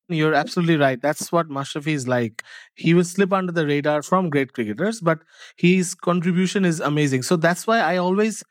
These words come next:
say that, you know, not in terms of cricketing skills or numbers, but he's a bit like Imran Khan in the sense that his presence itself,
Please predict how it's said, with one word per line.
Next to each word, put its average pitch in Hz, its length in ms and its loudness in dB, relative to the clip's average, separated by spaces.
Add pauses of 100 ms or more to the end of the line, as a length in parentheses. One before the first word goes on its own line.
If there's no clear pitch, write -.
(320)
say 190 180 2
that, 202 180 0
you 208 80 -4
know, 180 240 -2
not 170 380 -2
in 175 160 0
terms 190 240 0
of 180 140 0
cricketing 170 340 0
skills 170 340 0
or 160 60 0
numbers, 139 580 -2 (340)
but 160 160 0
he's 202 220 2
a 226 60 4
bit 202 240 -2
like 214 140 0
Imran 175 360 -2
Khan 175 220 -2
in 165 100 -4
the 165 80 -2
sense 170 360 -2
that 156 220 2 (460)
his 190 420 2 (120)
presence 170 480 0
itself, 170 580 -4